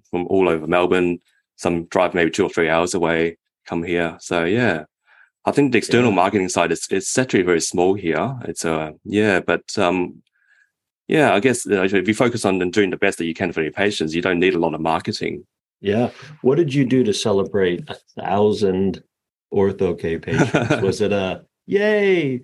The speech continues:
Speaker 2: now let's get
Speaker 1: Yeah,
Speaker 2: back to
Speaker 1: yeah, we
Speaker 2: work"?
Speaker 1: celebrated that for our staff.
Speaker 2: <laughs>
Speaker 1: Now we made a little image that we've got on our T V screen here, you know, pictures of little kids. Um, yeah, it's, it's quite nice. <laughs> Yeah.
Speaker 2: That is a very cool accomplishment.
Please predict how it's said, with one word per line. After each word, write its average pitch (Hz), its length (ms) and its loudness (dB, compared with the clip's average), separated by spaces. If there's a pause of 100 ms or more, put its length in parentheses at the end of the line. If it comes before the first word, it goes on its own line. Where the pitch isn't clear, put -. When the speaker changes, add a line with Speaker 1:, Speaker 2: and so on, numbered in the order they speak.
Speaker 2:
now 101 120 -2
let's 120 160 2
get 135 100 6
Speaker 1:
Yeah, 139 140 4
Speaker 2:
back 131 100 4
to 131 60 2
Speaker 1:
yeah, 131 200 4
we 120 60 4
Speaker 2:
work"? 107 100 0
Speaker 1:
celebrated 113 380 0
that 104 160 0
for 101 100 -2
our 90 140 -2
staff. 110 480 2
Speaker 2:
<laughs> 110 40 -2
Speaker 1:
Now 90 120 0
we 92 200 -4
made 95 240 0
a 92 60 0
little 90 320 0
image 98 440 0
that 87 200 0
we've 87 160 0
got 92 120 0
on 85 200 2
our 80 80 -2
T 95 160 2
V 87 120 0
screen 90 320 2
here, 87 400 0 (540)
you 85 80 -2
know, 85 80 -2
pictures 90 260 -8
of 87 100 2
little 85 220 2
kids. 90 400 0
Um, 80 320 0 (180)
yeah, 110 420 2
it's, 95 220 -4
it's 139 160 -4
quite - 200 -2
nice. 85 360 -2
<laughs> 113 40 4
Yeah. - 80 6
Speaker 2:
That 117 520 0
is 120 340 0
a 98 100 -4
very 104 560 2
cool 98 440 0
accomplishment. 92 1120 -4